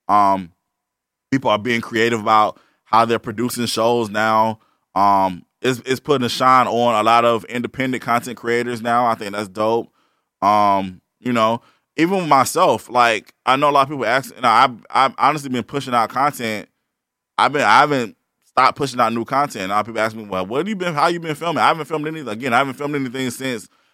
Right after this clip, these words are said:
my last, the last thing I filmed was in December, and I wanna say it was The Main Way.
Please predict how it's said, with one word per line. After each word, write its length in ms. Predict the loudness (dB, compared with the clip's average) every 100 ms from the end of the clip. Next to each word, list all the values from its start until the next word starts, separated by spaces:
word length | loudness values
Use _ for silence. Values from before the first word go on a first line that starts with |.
| _
my 100 | 2
last, 400 | 4 6 4 2
the 100 | -2
last 260 | 2 2 2
thing 160 | -2 0
I 100 | 0
filmed 600 | 0 0 0 -2 -6 _ _ _ _
was 220 | -4 -2
in 100 | -4
December, 600 | -4 -6 -2 -2 0 -2
and 160 | 0 0
I 60 | 0
wanna 260 | 0 -2
say 360 | -4 -2 -2 0
it 120 | -4
was 540 | -2 -2 0 -2 -6
The 140 | -8 -6
Main 300 | -4 -4 -4
Way. 380 | -4 -4 -8